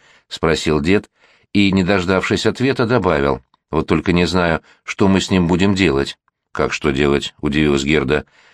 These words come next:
"Будем воспитывать в духе патриотизма и любви к родине". "По-моему, о патриотизме даже в школе нынче уже забыли", — смеясь сказал дед. "Но я ведь, кроме учебников, читаю немало хороших книжек", —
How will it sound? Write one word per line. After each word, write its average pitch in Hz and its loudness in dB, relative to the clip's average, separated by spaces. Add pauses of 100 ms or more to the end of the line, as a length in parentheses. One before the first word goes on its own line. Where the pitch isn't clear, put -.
(320)
"Будем 170 2
воспитывать 156 0
в 95 -2
духе 143 -2
патриотизма 113 0
и - 2
любви 78 2
к - -4
родине". 104 2 (520)
"По-моему, 78 0 (260)
о 80 0
патриотизме 82 0 (320)
даже 135 0
в - -8
школе 92 2
нынче 85 0
уже 80 2
забыли", — 76 0 (140)
смеясь 76 0
сказал 73 -2
дед. 71 -2 (540)
"Но 95 2
я 151 2
ведь, 151 -2
кроме 139 2
учебников, 123 0 (240)
читаю 87 0
немало 92 0
хороших 80 0
книжек", — 76 0